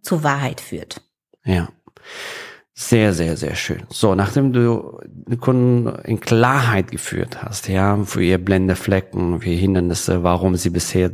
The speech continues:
Speaker 2: da geblieben sind und ihre Wunschresultate noch nicht bekommen haben
Speaker 1: Mhm.
Speaker 2: und wie könnte der Weg aussehen und, ähm, ja,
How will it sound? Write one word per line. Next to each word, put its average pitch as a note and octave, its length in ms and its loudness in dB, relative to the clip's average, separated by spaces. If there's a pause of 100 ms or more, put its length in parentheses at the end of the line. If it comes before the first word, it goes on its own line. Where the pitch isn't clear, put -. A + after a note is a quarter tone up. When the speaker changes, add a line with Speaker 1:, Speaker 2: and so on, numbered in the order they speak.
Speaker 2:
da F2 240 0
geblieben F2+ 360 -2
sind F2 160 2
und E2+ 80 2
ihre F2 200 0
Wunschresultate F2 760 0
noch F2+ 340 2
nicht F#2+ 280 0
bekommen E2+ 500 -2
haben E2+ 220 -4 (200)
Speaker 1:
Mhm. D#3 360 2
Speaker 2:
und F2 240 2
wie F2 100 2
könnte F2+ 260 2
der E2 200 0
Weg E2+ 280 0
aussehen F2 580 0
und, - 500 -4
ähm, F2 280 0
ja, F2+ 240 4